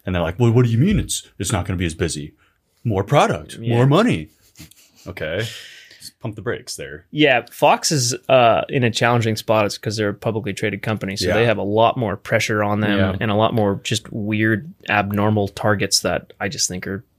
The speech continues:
Speaker 2: shouldn't exist in the bike industry. That are,
Speaker 3: And in
Speaker 2: yeah.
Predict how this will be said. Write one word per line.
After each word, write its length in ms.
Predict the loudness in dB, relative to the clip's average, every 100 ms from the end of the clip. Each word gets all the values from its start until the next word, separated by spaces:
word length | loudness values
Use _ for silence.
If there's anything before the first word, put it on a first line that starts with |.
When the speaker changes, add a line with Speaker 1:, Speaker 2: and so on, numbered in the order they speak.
| -8
Speaker 2:
shouldn't 360 | -2 -2 -2
exist 360 | -4 -6 -4 -2
in 60 |
the 60 | 2
bike 260 | 4 2 0
industry. 380 | -2 -2 0
That 180 | 0 -2
are, 140 | -6 -16 _ _ 0
Speaker 3:
And 220 | 2 4
in 80 | 2
Speaker 2:
yeah. 220 | 0 -4